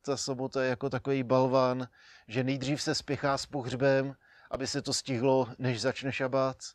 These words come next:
A teď se zase čeká s druhým pohřbem nebo s pokračováním toho pohřbu,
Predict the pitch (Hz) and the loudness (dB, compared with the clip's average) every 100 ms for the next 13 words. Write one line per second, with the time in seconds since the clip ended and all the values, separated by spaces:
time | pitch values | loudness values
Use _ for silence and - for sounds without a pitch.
0 | _ _ _ _ _ _ - 120 117 113 | _ _ _ _ _ _ -6 0 2 2
1 | 120 - _ _ _ _ _ - 139 151 | 0 -2 _ _ _ _ _ -2 0 2
2 | 127 131 151 135 - 143 143 135 131 120 | 2 2 0 -2 -2 0 2 2 0 -6
3 | - _ _ _ 123 - 147 135 139 139 | -14 _ _ _ -10 -4 -2 0 -2 0
4 | 139 120 127 135 131 127 135 - 135 156 | 0 2 4 4 4 2 0 0 -2 0
5 | 143 143 135 135 131 139 131 131 117 117 | 0 -2 -4 -4 -6 -8 -8 -8 -10 -10
6 | 120 127 | -8 -8